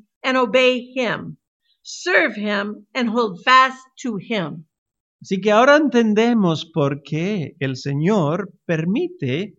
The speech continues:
Speaker 2: que hagan estas señales y estos prodigios.
Speaker 1: Now we understand why the Lord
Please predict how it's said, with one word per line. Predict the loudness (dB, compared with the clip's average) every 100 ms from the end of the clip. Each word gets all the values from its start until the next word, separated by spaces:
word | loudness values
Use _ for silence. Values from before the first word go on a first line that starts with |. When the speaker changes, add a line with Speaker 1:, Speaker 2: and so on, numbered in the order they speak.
| _
Speaker 2:
que | -6
hagan | -4 -2 -2
estas | -4 -4 -8
señales | -4 -4 -2 -2 -4 -6
y | -6
estos | -6 -8
prodigios. | -6 -6 -4 -6 -6 -10 -10 -14 _ _ _ _
Speaker 1:
Now | -6 0 2 2
we | 2 0
understand | 0 -2 -4 -8 -8 -4 0 0 -4
why | -4 -4 -2
the | -6
Lord | -2 0 2 0